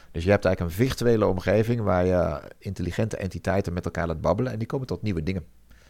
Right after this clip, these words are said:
En ik heb het net gerelativeerd door te zeggen, maar veel van die nieuwe dingen worden ook gewoon geprompt door mensen. Dus, eh, haal die hype er een beetje af. Maar we zitten op,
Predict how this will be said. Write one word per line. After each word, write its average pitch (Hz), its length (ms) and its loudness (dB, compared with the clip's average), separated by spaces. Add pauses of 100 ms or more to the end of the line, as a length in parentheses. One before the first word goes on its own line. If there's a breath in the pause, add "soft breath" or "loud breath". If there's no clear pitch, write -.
(340 soft breath)
En - 100 -6
ik 101 100 0
heb 101 100 4
het 95 100 2
net 101 160 0
gerelativeerd 92 640 -2
door 85 100 0
te - 80 -10
zeggen, 85 260 -2
maar 80 160 -4
veel 95 220 2
van 92 120 -2
die 90 80 -2
nieuwe 98 280 4
dingen 90 240 2
worden 78 180 0
ook 73 80 -6
gewoon 80 180 -6
geprompt 85 340 -8
door 73 120 -4
mensen. 95 440 -8 (460 soft breath)
Dus, - 180 -8
eh, 65 120 -6 (300)
haal 87 300 2
die 107 160 4
hype 95 200 2
er - 80 -6
een 90 60 -6
beetje 85 260 0
af. - 300 -4 (360 loud breath)
Maar 92 140 2
we 95 60 2
zitten 135 260 2
op, - 180 -2